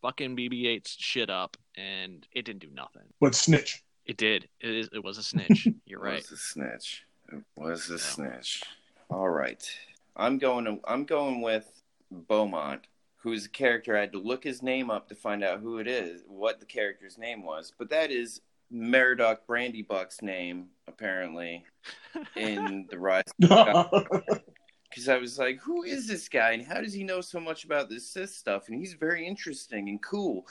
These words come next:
Speaker 3: Oh, wait, he's," uh, like, as soon as I saw him the night we saw the movie, I was like, "Oh, this guy seems cool. He's, like, young Lor San Taka. Cool. Oh, wait, he's only got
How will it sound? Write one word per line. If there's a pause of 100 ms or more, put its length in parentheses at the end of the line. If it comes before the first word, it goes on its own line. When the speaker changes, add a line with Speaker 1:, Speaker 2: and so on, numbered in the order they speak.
(200)
Speaker 3:
Oh,
wait,
he's," (180)
uh,
like,
as
soon
as
I
saw
him
the
night
we
saw
the
movie,
I
was
like,
"Oh,
this
guy
seems
cool.
He's,
like, (460)
young
Lor
San
Taka.
Cool. (220)
Oh,
wait,
he's
only
got